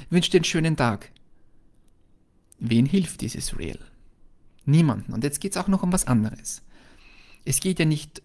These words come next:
darum, dass du nur etwas verkaufst, sondern durch Verkauf kannst du Menschen helfen. Nochmal,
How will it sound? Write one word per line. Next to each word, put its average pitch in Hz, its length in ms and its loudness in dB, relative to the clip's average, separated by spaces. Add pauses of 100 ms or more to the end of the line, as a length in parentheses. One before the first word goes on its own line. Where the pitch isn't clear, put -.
darum, 147 380 2
dass 131 220 0
du 160 140 4
nur 156 160 4
etwas 139 340 -2
verkaufst, - 840 -6 (600)
sondern 123 420 4
durch 214 260 4
Verkauf - 760 -2 (240)
kannst 135 320 0
du 131 40 0
Menschen 117 320 2
helfen. 156 420 -2 (1400)
Nochmal, 123 320 -2